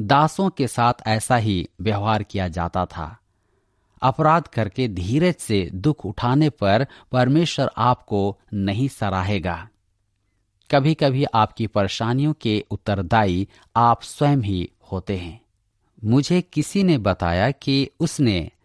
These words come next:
शेयर बाजार में पैसा लगाया था और वह लुट गया है। अब यदि वह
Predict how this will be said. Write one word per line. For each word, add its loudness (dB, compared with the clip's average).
शेयर 2
बाजार 2
में 0
पैसा -4
लगाया -2
था -12
और 2
वह 0
लुट -2
गया 0
है। -10
अब 2
यदि 2
वह 2